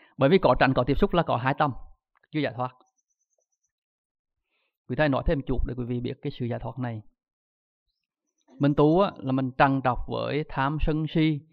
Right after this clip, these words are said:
vô minh phiền não, khổ quá cho nên mình thấy khó bỏ, phải không? Mình càng cố bỏ thì lại không thành công. Cho nên mình nghi tham sân si bỏ hoài hẳn hết, không biết khi nào mà giải thoát đây. Gặp cái gì cũng tham,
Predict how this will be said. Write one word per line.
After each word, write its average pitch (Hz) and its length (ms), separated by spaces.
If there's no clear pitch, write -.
vô 131 180
minh 151 180
phiền 135 260
não, 120 280
khổ 127 340
quá 117 340
cho 135 100
nên 131 260
mình 123 120
thấy 120 280
khó 120 200
bỏ, 123 400
phải 120 100
không? 135 160
Mình 156 200
càng 170 320
cố 123 200
bỏ 123 400
thì 139 120
lại 113 160
không 143 220
thành 127 200
công. 127 180
Cho 143 120
nên 147 180
mình 135 160
nghi 139 300
tham 139 260
sân 156 140
si 147 160
bỏ 120 120
hoài 123 260
hẳn 120 180
hết, 120 180
không 170 100
biết 120 140
khi 147 120
nào 127 180
mà 120 100
giải 117 180
thoát 127 200
đây. 131 140
Gặp 131 160
cái 123 80
gì 143 160
cũng 120 120
tham, 131 360